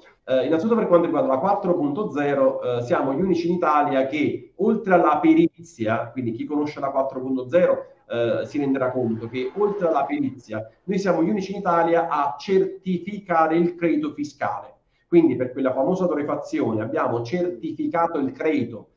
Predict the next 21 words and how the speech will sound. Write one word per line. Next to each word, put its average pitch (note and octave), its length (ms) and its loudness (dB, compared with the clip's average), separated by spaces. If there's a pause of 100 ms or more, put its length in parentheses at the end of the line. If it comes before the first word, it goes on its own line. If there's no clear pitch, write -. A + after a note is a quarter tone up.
(100)
cioè D#3 160 0
mentre G3 380 4
gli E3+ 120 2
altri A#2+ 680 0 (180)
volevano D3 460 2
solo F3+ 320 0
periziare, B2+ 1000 -4
noi F3+ 120 0
abbiamo D#3+ 380 2
periziato F3+ 640 0
e F3 220 2
certificato, F3 840 -2
cioè E3+ 100 2
noi F#3+ 140 6
garantiamo E3+ 1040 2
e E3+ 160 4
certifichiamo E3 800 0
con C3 180 -4
Professioni C3+ 460 -4
in F3 160 4
Team A#2 340 -6